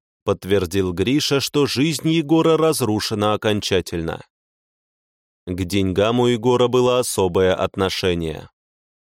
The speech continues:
Он их не боготворил, он им не поклонялся, просто заботился о том, чтобы их имелось достаточно до конца жизни. И вот деньги закончились,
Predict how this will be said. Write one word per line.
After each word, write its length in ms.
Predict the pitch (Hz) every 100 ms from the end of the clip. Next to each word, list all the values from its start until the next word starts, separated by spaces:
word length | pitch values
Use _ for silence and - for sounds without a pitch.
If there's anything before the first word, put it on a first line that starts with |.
| _
Он 200 | 131 170
их 140 | 180 -
не 100 | 180
боготворил, 760 | 175 170 160 175 135 87 - - _ _ -
он 220 | 117 139 -
им 260 | 131 139
не 80 | 143
поклонялся, 920 | 139 139 139 127 101 85 - 87 - _ _ _ _ -
просто 420 | 139 131 - 101
заботился 680 | 98 92 92 90 - 92 85
о 40 |
том, 320 | - 147 143 -
чтобы 380 | - - 180 165
их 240 | 170 165 -
имелось 500 | 139 151 147 139 117
достаточно 720 | 95 98 - 147 156 - 156 147
до 100 | 147
конца 400 | 151 151 - 92
жизни. 480 | 90 104 85 82 - _ _ _ _ -
И 180 | 90 87
вот 360 | 82 123 - -
деньги 520 | 98 98 131 143 135
закончились, 920 | 123 139 110 90 - 90 80 - -